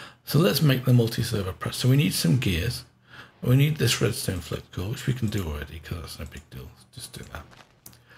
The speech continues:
Um, let's go back to the recipe for this one. And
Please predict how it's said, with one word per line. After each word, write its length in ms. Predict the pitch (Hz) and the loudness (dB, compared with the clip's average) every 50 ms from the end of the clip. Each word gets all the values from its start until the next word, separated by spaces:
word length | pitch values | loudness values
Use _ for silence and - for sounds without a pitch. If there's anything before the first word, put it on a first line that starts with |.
| - - _ _ _ _ _ _ _ _ _ _ | -20 -20 _ _ _ _ _ _ _ _ _ _
Um, 380 | - 113 98 85 76 78 78 - - _ _ _ _ _ _ _ _ _ _ _ _ _ _ _ _ _ _ _ _ _ _ _ _ _ _ _ _ _ _ _ _ _ _ _ _ _ _ _ - - - | -4 -4 -2 -4 -4 -6 -8 -12 -16 _ _ _ _ _ _ _ _ _ _ _ _ _ _ _ _ _ _ _ _ _ _ _ _ _ _ _ _ _ _ _ _ _ _ _ _ _ _ _ -16 -16 -14
let's 180 | - - - | -14 -14 -10
go 140 | - - 92 | -8 -8 -8
back 320 | - - - 80 78 - | -6 -4 -6 -6 -6 -10
to 140 | - - - | -12 -8 -8
the 120 | 95 - 98 | -6 -6 -4
recipe 360 | 101 95 - - - - - | -6 -6 -6 -6 -8 -8 -10
for 180 | - - - | -8 -8 -10
this 260 | 85 85 92 92 - - | -8 -8 -8 -8 -8 -6
one. 200 | 104 92 - - - | -8 -8 -8 -8 -6
And 220 | 107 104 95 95 | -6 -6 -6 -8